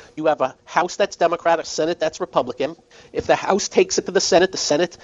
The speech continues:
even though there's all this talk that Republicans would turn on the president, that is not gonna happen unless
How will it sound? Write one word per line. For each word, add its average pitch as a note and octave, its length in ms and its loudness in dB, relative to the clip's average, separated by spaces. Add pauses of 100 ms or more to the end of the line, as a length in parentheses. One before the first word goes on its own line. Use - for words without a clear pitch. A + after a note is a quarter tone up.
(440)
even A#3 240 0
though G#3+ 160 4
there's E3 220 4
all G#3 180 4
this G3+ 200 0
talk F#3 240 -2
that E3 120 0
Republicans E3+ 640 -2 (180)
would D3 180 -4
turn F3 280 2
on E3+ 100 2
the E3 60 -2
president, E3 480 -2
that D3+ 180 2
is B2+ 120 -8
not C3+ 340 0
gonna C#3+ 180 -2
happen B2+ 340 -6 (380)
unless G3+ 680 2